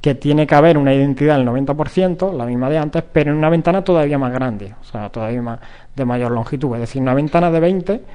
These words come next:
eh, estamos exigiendo que el noventa por ciento de los aminoácidos, eh, perdón, de los nucleótidos en este caso, sean idénticos, y eso es mucho más complicado. Entonces, veis que se filtra mucho más la,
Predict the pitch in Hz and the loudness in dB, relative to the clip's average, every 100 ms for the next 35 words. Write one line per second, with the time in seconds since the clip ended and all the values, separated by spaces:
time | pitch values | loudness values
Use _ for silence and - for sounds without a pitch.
0 | - - - - 123 123 120 117 160 165 | -20 -20 -20 -10 -4 -2 -2 0 2 4
1 | 165 - 139 170 175 175 220 - - - | 2 0 -2 0 2 2 0 -2 -20 -20
2 | - 170 156 151 143 165 202 208 185 185 | 0 4 4 4 4 4 2 0 2 0
3 | - 196 185 185 175 170 165 165 165 165 | -2 -4 0 2 4 4 2 0 0 0
4 | 170 165 - 135 151 139 147 139 113 110 | -2 -4 -4 -8 -6 -2 0 0 -2 -6
5 | 113 120 123 147 147 156 143 156 170 - | -4 -4 -4 -4 -4 -6 -6 -4 -6 -4
6 | 127 120 104 95 101 - - - - - | -4 -2 -6 -8 -12 -16 -18 -18 -18 -12
7 | 117 123 123 123 117 101 120 110 151 123 | -8 -4 -4 -4 -4 -6 -6 -4 -2 -2
8 | 107 113 - - - 120 117 - - 123 | -4 -10 -10 -14 -12 -10 -8 -8 -8 -6
9 | 139 127 127 123 - 135 190 - - - | -8 -6 -6 -4 -4 -6 -6 -14 -20 -20
10 | - - 147 135 123 117 131 | -20 -8 -4 -2 -2 -4 -8